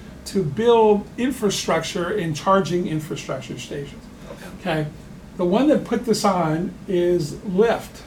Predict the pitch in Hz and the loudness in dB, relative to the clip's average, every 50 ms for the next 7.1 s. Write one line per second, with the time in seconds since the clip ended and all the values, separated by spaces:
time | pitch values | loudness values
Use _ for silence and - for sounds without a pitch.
0 | - - - 160 165 151 147 - - 240 247 226 202 165 160 147 139 139 139 143 | -14 -12 -8 -4 -4 -4 -4 -2 0 2 2 2 2 2 0 -4 -4 -4 -6 -8
1 | 135 135 139 135 135 135 135 - - 127 - - 151 147 160 151 151 151 156 151 | -6 -6 -6 -6 -6 -8 -8 -8 -8 -6 -6 -6 -4 -2 -2 0 0 0 0 0
2 | 151 - 165 160 160 151 151 147 143 139 - - 165 156 147 - - - - - | -2 -2 -4 -4 -2 0 0 -2 -2 -4 -2 -2 -2 -2 -2 -4 -12 -14 -16 -16
3 | - - - - - - - - - - - - 180 - - 220 226 247 349 - | -18 -18 -18 -18 -18 -18 -18 -20 -20 -20 -8 -6 -6 -4 2 2 4 6 4 4
4 | - - 294 240 190 - - - - 302 330 269 202 165 156 156 185 151 190 202 | 2 2 2 0 2 0 -2 -2 -2 0 0 0 0 -2 -2 -2 -2 0 2 2
5 | 214 277 320 285 196 160 156 151 185 185 220 233 254 226 214 202 202 220 269 269 | 4 4 2 2 2 0 0 0 0 0 0 0 2 4 4 6 6 4 2 0
6 | - - 190 175 170 160 156 156 - 160 151 147 135 220 277 302 277 185 151 143 | -4 -4 -4 -4 -2 0 0 0 -2 -2 -4 0 0 0 0 2 0 0 0 0
7 | 156 151 | -2 -4